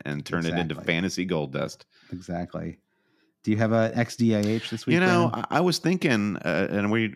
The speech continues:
Speaker 1: you brought him up earlier in the show, Dominic Solanke,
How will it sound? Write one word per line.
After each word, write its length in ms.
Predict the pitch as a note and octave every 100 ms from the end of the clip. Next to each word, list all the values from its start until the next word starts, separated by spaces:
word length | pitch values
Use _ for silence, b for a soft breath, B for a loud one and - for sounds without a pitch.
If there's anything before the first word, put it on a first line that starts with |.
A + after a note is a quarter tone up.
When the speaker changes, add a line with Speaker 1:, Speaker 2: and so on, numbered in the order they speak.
| -
Speaker 1:
you 160 | G#2+
brought 300 | G2+ A2+ C#3+
him 180 | D3 C#3
up 300 | E3+ A2 - - -
earlier 440 | F#2+ F2+ F#2 F2
in 120 | E2+ D#2+
the 80 |
show, 260 | - C3 A#2+
Dominic 480 | F2 E2 F2+ E2+ D2+
Solanke, 760 | - D#2+ E2 G2 - - -